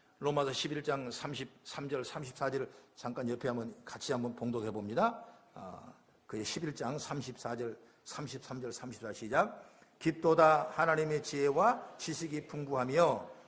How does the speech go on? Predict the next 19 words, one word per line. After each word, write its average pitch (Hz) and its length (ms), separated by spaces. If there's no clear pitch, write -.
그의 160 500
판단은 151 480
헤아리지 143 360
못할 135 360
것이며 131 600
그의 143 280
길은 131 260
찾지 190 420
못할 131 340
것이로다. 110 560
누가 156 480
주의 185 320
마음을 170 460
알았느냐? 175 920
누가 190 520
그의 151 260
모사가 156 800
되었느냐?" 110 800
아래 226 220